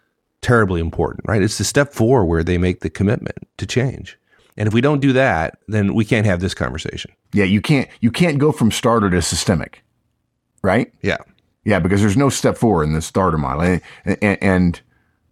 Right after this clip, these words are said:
Speaker 2: this stuff is all designed to work together. <laughs> So that's why step four exists. It is the linchpin of the latter half of the continuum, is that in order to apply systemic, you've got, we've got to have asked for a commitment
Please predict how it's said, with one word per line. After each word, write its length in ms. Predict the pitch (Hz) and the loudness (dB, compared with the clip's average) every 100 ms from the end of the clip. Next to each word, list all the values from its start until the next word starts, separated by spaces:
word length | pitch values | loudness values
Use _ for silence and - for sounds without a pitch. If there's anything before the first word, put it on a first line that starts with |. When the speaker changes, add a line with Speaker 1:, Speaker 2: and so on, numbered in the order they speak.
| - | -4
Speaker 2:
this 180 | 113 127 | -2 0
stuff 220 | 180 190 | -2 0
is 120 | 175 | 2
all 320 | 160 160 208 - - - | 2 2 -2 -6 -12 -4
designed 300 | 117 156 160 | 0 2 4
to 60 | |
work 180 | 127 151 | 2 0
together. 380 | 117 127 92 107 | 0 0 2 -2
<laughs> 60 | - - - - - | -4 -12 -14 -12 -6
So 300 | 196 - 165 - - - - | -2 0 -2 -8 -20 -10 -2
that's 240 | 110 - | 0 2
why 140 | 123 | 0
step 280 | 117 - 110 | 0 0 0
four 220 | - 117 | 2 2
exists. 540 | 92 107 98 80 - - _ _ _ _ - | 2 2 0 0 -6 -18 _ _ _ _ -2
It 100 | 110 | 0
is 160 | 101 | 2
the 100 | 98 | 2
linchpin 880 | 104 120 143 139 - 92 73 69 - - | 2 4 2 0 0 0 0 -4 -6 -4
of 200 | 85 85 | -2 0
the 100 | 85 | 0
latter 380 | 90 92 101 - | 2 2 2 0
half 320 | 98 90 - | 0 0 -4
of 60 | |
the 60 | 76 | -6
continuum, 760 | - 85 110 95 71 60 76 - _ _ _ _ | -4 0 0 0 -2 -6 -10 -12 _ _ _ _
is 240 | 92 92 101 | -2 0 2
that 260 | 87 85 - | 0 0 0
in 100 | 90 | 0
order 240 | 85 110 | 2 2
to 80 | 104 | 2
apply 320 | 95 - 92 | 0 0 -2
systemic, 500 | 87 82 - 92 82 | -2 -4 -2 0 0
you've 220 | 98 87 101 | -2 -2 0
got, 260 | 104 - | -2 0
we've 200 | 104 98 | 0 0
got 240 | 85 107 117 | 0 -2 0
to 120 | 110 | 0
have 120 | 87 | 2
asked 300 | 80 87 - | 0 0 -2
for 100 | 95 | -4
a 20 | |
commitment 540 | 85 139 185 90 80 | -2 0 0 -2 -2